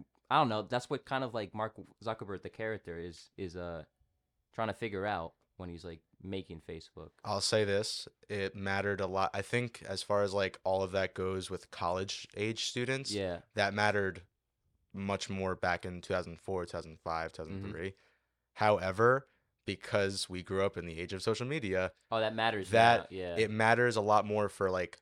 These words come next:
Speaker 2: middle school and high school now. 'Cause I feel like
Speaker 1: It's crazy
Speaker 2: in
Speaker 1: to
Speaker 2: college,
Speaker 1: think, yeah.
Speaker 2: in college, it narrows down. So it's not like you need to have a Facebook with a hundred and fifty friends. It doesn't, it doesn't matter. Because no matter what, like, you can have any interest you want, but you'll still find a group in college,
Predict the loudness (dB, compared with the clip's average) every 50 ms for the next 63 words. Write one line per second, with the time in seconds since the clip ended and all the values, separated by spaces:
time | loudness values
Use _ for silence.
0 | _ -8 -4 -2 0 0 0 0 0 -2 -2 -2 -2 -2 -2 -2 -4 -2 -2 -2
1 | 0 -2 -4 -6 -8 -10 -10 -12 -16 -16 -16 -18 -16 -8 0 2 2 2 4 4
2 | 4 6 8 8 6 6 2 0 0 0 0 0 4 4 6 6 8 6 6 4
3 | 2 -2 -8 -10 -8 -8 -6 -6 -8 -10 -8 -6 -4 -4 -4 -2 2 4 6 6
4 | 6 6 4 2 -2 -6 -4 -6 -4 -4 -2 -2 -2 0 -2 -2 -4 -4 -4 -4
5 | -2 -2 -4 -6 -10 -8 -4 -4 -2 -2 -2 2 4 4 6 6 4 2 2 0
6 | -2 -2 0 0 2 2 2 2 0 -4 -4 -6 -6 -6 -6 -8 -8 -6 -6 -8
7 | -8 -8 -12 -12 -10 -8 -4 -4 -4 -4 -4 -6 -6 -6 -8 -10 -10 -12 -10 -12
8 | -14 -10 -8 -8 -8 -8 -10 -14 -14 -14 -12 -12 -8 -6 -6 -6 -4 -6 -8 -10
9 | -10 -10 -4 -2 -2 0 0 -2 -2 -2 -4 -4 -6 -14 -16 _ _ _ _ _
10 | -4 0 2 2 2 2 0 0 0 2 2 2 0 0 2 2 2 2 2 0
11 | -4 -4 -6 -10 _ _ _ _ _ _ _ _ _ _ _ _ -10 -8 -6 -4
12 | -2 2 2 2 2 2 2 0 2 2 0 0 0 -2 -4 -4 -2 -4 -2 -2
13 | 0 0 -2 -4 -4 -6 -6 -4 -4 -2 -2 -4 -4 -2 -2 -2 0 0 -2 -4
14 | -6 -8 -8 -8 -10 -8 -4 -4 -4 -4 -4 -10 -16 -20